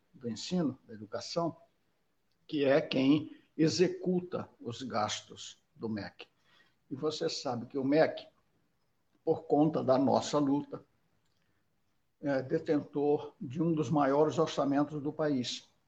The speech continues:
Não só o mec, como também as secretarias estaduais de educação e as prefeituras, as secretarias municipais de educação. Então, o mec, o, o Fundo Nacional de Desenvolvimento do Ensino, entre outras coisas,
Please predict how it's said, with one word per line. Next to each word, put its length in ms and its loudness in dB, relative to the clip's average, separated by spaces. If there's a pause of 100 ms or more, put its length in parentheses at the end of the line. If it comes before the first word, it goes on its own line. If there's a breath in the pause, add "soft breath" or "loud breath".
(680)
Não 180 0
só 220 -2
o 40 -2
mec, 400 4 (300 soft breath)
como 220 -4
também 260 0
as 80 0
secretarias 760 -2
estaduais 540 -4
de 60 -6
educação 680 -4 (300)
e 320 2 (500)
as 320 -4
prefeituras, 840 -4
as 100 -8
secretarias 600 -4
municipais 560 -4
de 60 -2
educação. 600 -8 (920)
Então, 440 2
o 100 -2
mec, 320 2
o, 40 0
o 480 -6
Fundo 380 -8
Nacional 480 -2
de 80 -6
Desenvolvimento 600 -8
do 80 -8
Ensino, 320 -4
entre 200 -2
outras 380 0
coisas, 580 -2